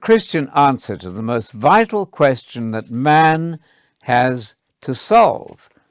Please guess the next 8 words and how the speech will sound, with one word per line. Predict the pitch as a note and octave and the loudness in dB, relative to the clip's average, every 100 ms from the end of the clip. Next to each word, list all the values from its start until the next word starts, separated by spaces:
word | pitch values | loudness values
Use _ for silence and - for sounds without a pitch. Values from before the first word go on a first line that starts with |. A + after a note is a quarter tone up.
| _ _ _ _ - | _ _ _ _ -18
the | G2 | -10
question | - C#3+ C3 - C3+ A#2 A#2 A2+ _ _ _ _ _ _ | 0 0 0 -8 -10 -8 -8 -12 _ _ _ _ _ _
of | A#2 A2+ F#2+ | -2 -2 -4
the | A2 | -12
purpose | _ D3+ C3+ A2 G2+ - - | _ -2 -2 -6 -8 -12 -12
of | G#2+ - | -12 -10
his | G#2 F2 | -12 -10
being." | G2 D3 C3 D#2+ - - | -2 0 0 -4 -14 -20